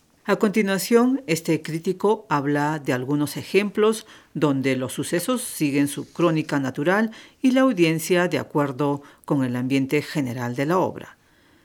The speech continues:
Llegando a esta conclusión, califica a la película de Pasajero como una obra que se trata de narrar el mensaje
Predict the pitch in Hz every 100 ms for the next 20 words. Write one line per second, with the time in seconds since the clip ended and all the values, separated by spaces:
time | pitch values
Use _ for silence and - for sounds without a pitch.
0 | _ _ - 147 139 151 156 180 226 -
1 | - 139 139 - 143 - 156 202 214 -
2 | 135 - - - - - 143 131 - 156
3 | - 151 156 - 160 139 143 139 165 156
4 | 143 135 131 - _ _ 147 143 131 -
5 | _ 143 - - - - 208 208 214 -
6 | - 151 123 135 - - 233 233 190 165
7 | 165 160 165 165 160 - - 143 131 -
8 | 120 113 - 135 131 151 143 135 131 123
9 | 131 147 156 135 120 120 - 151 151 190
10 | 190